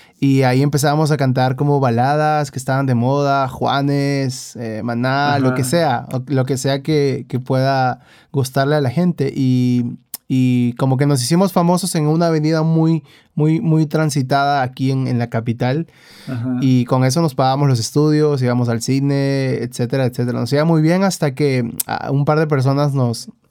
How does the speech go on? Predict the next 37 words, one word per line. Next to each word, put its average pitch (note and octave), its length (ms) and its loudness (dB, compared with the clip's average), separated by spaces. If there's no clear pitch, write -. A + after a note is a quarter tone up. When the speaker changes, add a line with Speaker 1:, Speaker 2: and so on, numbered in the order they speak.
Speaker 1:
ah, B2 360 -4
como C3 200 2
que C3+ 80 2
nos C3 220 0
hablan F3+ 460 2
y E3 40 2
nos C#3 120 2
dicen, D3+ 320 0
"Hey, F#3 220 0
vénganse F3 320 0
a F3 40 0
trabajar C#3+ 340 0
a D3+ 40 2
este D3+ 180 -4
lugar", C#3 480 2
que B2 140 0
era, A#2+ 160 0
era B2+ 180 0
como C#3 200 -2
un C#3+ 140 0
bar, D3 340 0
era C3 180 -2
un C3 100 0
ba-, C3 140 2
bar C3 300 0
Speaker 2:
Ajá. C3 40 4
Speaker 1:
nocturno D#3+ 680 2
y A#2+ 200 -2
había B2 220 0
música C3 320 2
en A#2 120 2
vivo, C#3+ 340 2
entonces A#2+ 340 -2
empezamos B2 440 -2
a C3 80 -2
trabajar A#2+ 340 -4
allí D#3 380 -2